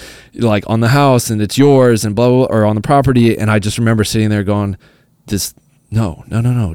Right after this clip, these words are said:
What are you doing, Jake? This is the dumbest thing you've ever, is this the dumbest thing you've ever done? Or no, no, this will be great. This will be, bro, people are gonna go out there and shoot. Like, I know I would shoot there. So if I'm gonna shoot there, other people," like, I just had this internal battle with myself, like, when it came to, like, that final, like, dotted line thing. And,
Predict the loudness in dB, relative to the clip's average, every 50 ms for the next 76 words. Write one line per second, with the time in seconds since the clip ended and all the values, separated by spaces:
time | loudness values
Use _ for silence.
0 | -10 _ -12 -8 -6 -6 -4 -6 -4 -2 -2 -2 -2 -2 -4 -4 -4 -4 -4 -4
1 | -4 -6 -6 -4 -4 -4 -4 -6 -4 -4 -4 -2 -2 -4 -4 -2 -2 0 0 0
2 | -2 -2 -4 -4 -4 -6 -8 _ -20 -20 -20 -8 -4 -2 -2 0 -2 -2 -2 -2
3 | 0 0 2 0 -2 -2 -4 -4 -2 -2 0 0 0 0 0 -2 -4 -6 -6 -2
4 | 0 2 2 2 2 0 -2 -6 -12 -20 -16 -4 0 2 4 4 4 2 2 2
5 | 0 0 2 0 0 0 -2 -4 -6 -4 -2 0 2 4 4 4 4 2 -2 -8
6 | -20 -20 -20 -4 -2 0 0 0 0 -4 -10 -18 -20 -20 -20 -16 -10 -6 -4 -2
7 | 0 0 0 0 0 0 0 0 0 0 0 0 -2 -2 -2 -2 0 0 0 -2
8 | 0 2 2 4 4 2 0 -2 -6 -8 -14 -20 -20 -20 -20 -18 _ -2 0 2
9 | 2 2 4 4 4 2 2 2 2 0 0 0 2 2 2 2 0 0 0 0
10 | 0 -2 -2 -2 -2 0 0 -2 -2 -2 -4 -4 -2 -2 -4 -2 -2 -2 0 0
11 | 0 -2 0 0 0 2 2 2 2 2 0 0 2 0 2 2 0 0 -2 -4
12 | -6 -4 -2 0 2 4 4 2 0 -2 -2 -2 0 2 2 2 2 0 0 -2
13 | -4 -4 -2 0 0 0 0 -2 -2 -4 -4 -2 -2 -2 -2 -2 -4 -2 -2 0
14 | 0 0 -2 -2 -2 -2 -2 -2 -4 -4 -4 -4 -6 -4 -4 -2 -2 -2 -2 -2
15 | -2 -4 -4 -4 -2 0 0 0 0 -2 -2 -2 -2 -2 -2 -2 -2 -2 -2 -2
16 | -2 -2 -4